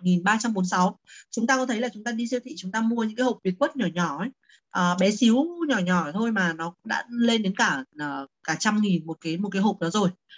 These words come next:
Đó, thì chúng ta nhìn thấy ở đây là cái trái ma quy ở đây là điểm Orac của nó là tám nghìn sáu trăm tám mươi bảy. Và trái ma quy mang sức mạnh chống oxy hóa lớn hơn đến ba mươi lần so với bất kỳ siêu trái cây nào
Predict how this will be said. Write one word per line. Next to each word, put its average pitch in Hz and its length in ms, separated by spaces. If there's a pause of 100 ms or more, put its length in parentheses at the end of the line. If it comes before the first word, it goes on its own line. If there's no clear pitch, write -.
(220)
Đó, 190 380
thì 208 120
chúng 185 120
ta 220 100
nhìn 208 200
thấy 175 80
ở 202 100
đây 202 180
là 180 160
cái 175 80
trái 175 180
ma 208 120
quy 214 200
ở 170 60
đây 180 180
là 175 160
điểm 160 260 (240)
Orac 254 220
của 185 80
nó 143 180 (220)
là 160 240
tám 160 320
nghìn 214 200
sáu 165 120
trăm 202 180
tám 175 140
mươi 196 120
bảy. - 60 (480)
Và 175 400
trái 180 180
ma 226 200
quy 233 160
mang 226 220
sức 277 80
mạnh 262 160
chống 180 220
oxy 220 200
hóa 180 220
lớn 185 300
hơn 226 240
đến 175 220
ba 240 120
mươi 233 140
lần 175 180
so 208 180
với 185 240
bất 254 200
kỳ 190 160
siêu 214 260
trái 175 100
cây 214 180
nào 175 200